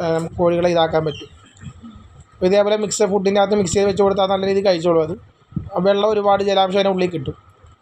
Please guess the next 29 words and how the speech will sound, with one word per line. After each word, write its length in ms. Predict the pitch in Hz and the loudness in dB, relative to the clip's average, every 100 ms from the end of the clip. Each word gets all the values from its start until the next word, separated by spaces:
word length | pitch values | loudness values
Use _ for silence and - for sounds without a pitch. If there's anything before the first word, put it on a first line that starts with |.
| - | -4
നമ്മൾ 140 | 170 185 | -2 0
കുറുങ്കാലി 320 | 180 180 190 190 | 0 2 2 2
എല്ലാ 120 | 196 202 | 0 2
കോഴിയൊക്കെ 280 | 196 196 190 | 0 0 0
നമ്മൾ 140 | 190 | -2
വെച്ച് 140 | - | -2
കൊടുക്കുന്നുണ്ട്. 340 | 240 165 151 156 - - _ _ _ _ - - - - - | -4 -4 -4 -6 -10 -20 _ _ _ _ -14 -14 -16 -20 -4
അപ്പോൾ 120 | 185 | 0
എല്ലാവരും 320 | 190 202 202 214 | 2 2 0 -4
ഈ 40 | 196 | 0
ചൂട് 140 | 190 190 | 2 4
കാലത്ത് 220 | 196 196 196 | 2 0 0
കോഴികളെ 320 | 190 185 196 214 | 2 2 0 0
നമുക്ക് 180 | 180 185 | -4 -2
ചൂടിനെ 220 | 180 180 185 | 0 0 0
രക്ഷിക്കാൻ 300 | 165 180 185 185 | -2 0 0 0
വേണ്ടി 140 | 180 208 | -2 -2
നമ്മളിങ്ങനെ 280 | 180 175 180 180 | -2 -2 -2 0
ചെയ്യുക. 240 | 151 147 - - - - - - - - - - _ _ - - - - | 0 -4 -8 -18 -20 -20 -20 -18 -18 -18 -20 -20 _ _ -20 -20 -20 -2
ചണച്ചക്ക 360 | 185 190 - 208 208 | 0 0 0 0 0
നനച്ചിട്ട് 260 | 185 196 | 0 2
കൊടുക്കുന്നത് 320 | 190 190 214 190 | 2 2 2 0
നല്ലതാണ് 300 | 170 160 160 156 | 0 0 0 -2
കോഴികൾക്ക്. 360 | 151 143 139 - - _ - - _ _ | -2 -2 -4 -8 -16 _ -20 -20 _ _
നമ്മളെല്ലാ 320 | - 180 185 202 | -2 0 2 0
കോഴികളും 220 | 202 196 196 | 0 0 0
ഇത് 60 | 196 | 0
കഴിക്കുന്നുണ്ട് 400 | 170 175 160 156 | -2 -2 -2 -4
കേട്ടോ. 160 | 135 | -8